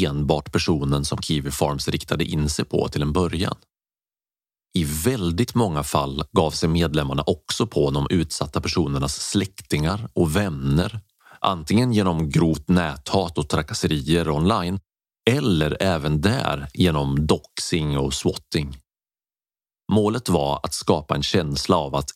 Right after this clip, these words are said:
ingen som hade kontakt med den utsatta personen skulle gå säker. Alla blev plötsligt måltavlor. Och man skulle kunna tänka sig att såna här hatkampanjer var kortvariga, eller hur?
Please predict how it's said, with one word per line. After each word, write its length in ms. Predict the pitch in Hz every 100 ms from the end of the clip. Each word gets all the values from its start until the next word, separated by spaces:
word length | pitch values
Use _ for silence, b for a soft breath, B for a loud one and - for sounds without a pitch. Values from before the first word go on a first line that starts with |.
| _
ingen 640 | 160 113 117 139 71 69 - -
som 180 | 107
hade 160 | 92 -
kontakt 680 | 107 90 - 113 - - - -
med 140 | 85
den 120 | 80
utsatta 420 | 90 78 - - 69
personen 560 | 80 78 71 90 76
skulle 240 | - 82 76
gå 120 | 69
säker. 560 | - 71 65 - - _ _ _ _ _ -
Alla 500 | 113 71 76 95 113 - _ 82
blev 320 | 78 71 71
plötsligt 440 | - 82 - 80
måltavlor. 680 | 85 80 71 73 67 87 98 - _ _ _ _ -
Och 380 | 76 78 78 73 -
man 120 | 82
skulle 220 | - 85
kunna 200 | 87 78
tänka 460 | - 107 76 73 87
sig 400 | - 104 92 -
att 120 | - -
såna 160 | 85
här 180 | 78 69
hatkampanjer 840 | 71 90 78 - 80 71 71 73 71
var 300 | 73 69 67
kortvariga, 920 | - 107 _ 80 69 73 104 104 76
eller 160 | 92 104
hur? 280 | 135 71